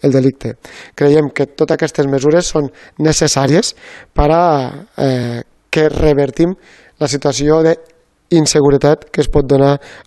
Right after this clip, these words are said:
al nostre estat. Un altre punt que avui s'ha portat a, a aprovació ha sigut, eh, el contracte de, amb adif per la cessió dels terrenys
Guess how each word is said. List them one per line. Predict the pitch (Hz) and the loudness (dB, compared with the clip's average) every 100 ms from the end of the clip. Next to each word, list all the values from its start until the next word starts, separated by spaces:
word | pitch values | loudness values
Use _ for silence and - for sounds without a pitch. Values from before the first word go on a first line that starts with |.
| - | -2
al | 135 | 0
nostre | 135 127 - 135 131 123 | 2 0 0 0 0 -2
estat. | 127 - 120 - _ _ - - - - - - | -8 -12 -14 -14 _ _ -20 -20 -20 -20 -12 0
Un | 175 | 2
altre | 180 170 | 2 0
punt | 160 160 | 2 2
que | 147 | 2
avui | 147 151 151 | 2 4 2
s'ha | - 143 | 0 2
portat | - - 147 147 - | 0 2 0 0 -2
a, | 143 135 131 123 - | -4 -4 -4 -8 -6
a | 139 131 | -2 -2
aprovació | 131 139 135 - 180 196 - - - - - - - _ | 0 0 0 2 2 2 -2 -18 -20 -20 -20 -20 -20 _
ha | 156 | 2
sigut, | 185 180 190 - - - _ | 4 4 2 0 -14 -14 _
eh, | 165 151 147 143 139 135 131 - | 2 4 4 2 0 -2 -4 0
el | 147 - | -2 2
contracte | 151 147 160 - 180 185 - - - - - - | -2 0 -2 2 2 2 -2 -16 -20 -20 -8 -2
de, | 147 147 143 135 135 131 123 - _ _ _ _ _ - - | 2 4 4 4 2 0 -2 -8 _ _ _ _ _ -20 -6
amb | 143 139 135 143 | -4 -4 -4 -2
adif | 139 160 190 - - - _ | 2 2 2 -8 -18 -20 _
per | - 160 | 2 4
la | 156 | 2
cessió | 147 151 131 160 175 240 | 0 -2 0 2 2 -2
dels | 160 165 - | 0 0 2
terrenys | 160 147 156 - | 2 2 0 -4